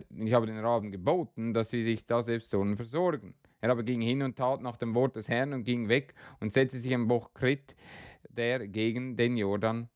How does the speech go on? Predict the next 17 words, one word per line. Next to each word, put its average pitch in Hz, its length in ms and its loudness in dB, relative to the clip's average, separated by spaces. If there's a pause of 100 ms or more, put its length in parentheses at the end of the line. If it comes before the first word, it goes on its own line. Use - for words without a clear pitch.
fließt. 151 480 -2 (760)
Und 98 80 -14
die 110 100 -4
Raben 135 360 0
brachten 127 340 0
ihm 110 120 -8
Brot 143 320 0
und 110 80 -6
Fleisch 131 340 0
des 101 120 -8
Morgens 127 380 2
und 104 120 -2
des 101 140 -4
Abends, 117 360 2
und 104 100 -2
er 101 120 0
trank 107 420 0